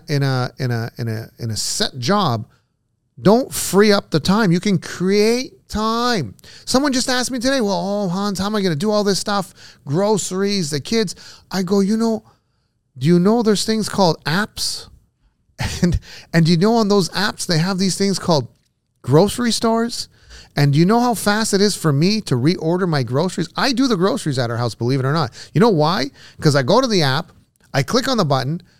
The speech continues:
and I click reorder. And I've reordered the exact groceries I did from last week this week. I quickly go through to make sure anything adjustment on the amount of orders. I can do groceries in less than fifteen minutes.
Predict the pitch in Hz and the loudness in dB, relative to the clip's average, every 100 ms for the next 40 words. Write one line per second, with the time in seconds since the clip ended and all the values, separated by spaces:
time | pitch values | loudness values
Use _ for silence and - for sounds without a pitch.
0 | _ - 220 240 247 311 269 302 294 302 | _ -2 0 0 0 -2 2 4 6 6
1 | 294 143 101 _ _ _ 226 262 233 214 | 4 2 -2 _ _ _ 0 2 2 4
2 | 330 330 311 302 202 208 180 180 262 320 | 6 6 6 4 2 0 0 0 0 -2
3 | 214 302 359 - 196 175 175 - - 220 | 0 2 2 2 2 2 0 -12 -4 -2
4 | 208 285 - 220 240 320 330 190 214 208 | 0 -2 0 0 0 0 -2 -2 -2 0
5 | 339 - 220 135 135 233 226 214 185 185 | -4 0 0 0 0 -2 0 2 2 2
6 | 220 240 196 185 - 208 190 - - 156 | 2 0 2 0 0 0 0 -2 -4 2
7 | 190 185 185 143 127 180 185 160 151 139 | 2 4 0 2 2 0 0 0 2 0
8 | 135 135 156 247 196 147 202 - - - | -2 0 2 2 2 2 0 -6 -16 -20
9 | - - 254 302 - 294 269 180 214 196 | -10 -2 0 0 2 0 2 2 4 6
10 | 196 202 - _ _ _ _ _ 156 233 | 4 2 -4 _ _ _ _ _ 2 4
11 | 269 262 - 160 139 127 139 - _ _ | 6 2 2 4 4 4 0 -6 _ _
12 | - 175 156 143 135 180 220 214 - 156 | -4 2 4 4 4 4 4 0 -2 -2
13 | 120 - 208 185 - 190 180 170 127 92 | -2 2 2 2 0 2 4 2 0 -2